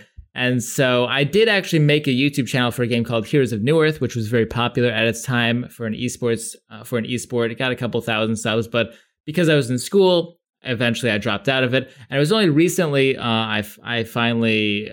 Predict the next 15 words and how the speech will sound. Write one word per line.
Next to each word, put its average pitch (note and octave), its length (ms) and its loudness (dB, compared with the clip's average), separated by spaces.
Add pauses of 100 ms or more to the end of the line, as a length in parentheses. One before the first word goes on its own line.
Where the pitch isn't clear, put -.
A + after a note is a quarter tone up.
you A#2 100 -14
know, G#2+ 100 -4
I'm G2 160 -2
done A2 180 -4
with G#2 100 -6
school. D#3 160 0
I C3 80 2
graduated B2+ 800 0 (720)
with, A2+ 280 -4
I G2+ 180 -2
graduated A2 460 -2
with G#2 80 -2
my G2+ 100 0
master's G#2 520 -2
degree. G#2+ 440 -2